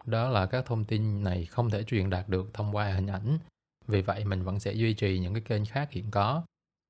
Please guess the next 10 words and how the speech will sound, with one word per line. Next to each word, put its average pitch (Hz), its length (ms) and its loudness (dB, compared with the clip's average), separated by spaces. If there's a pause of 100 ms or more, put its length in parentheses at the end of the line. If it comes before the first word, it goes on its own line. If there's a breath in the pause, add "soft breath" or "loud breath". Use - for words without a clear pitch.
chẳng 107 160 0
hạn 101 240 0
như 104 80 2
là 101 100 2
kênh 101 340 0
blog 139 200 2
của 110 100 -4
mình 107 320 2
trên 104 280 -2
Substack. 135 540 -2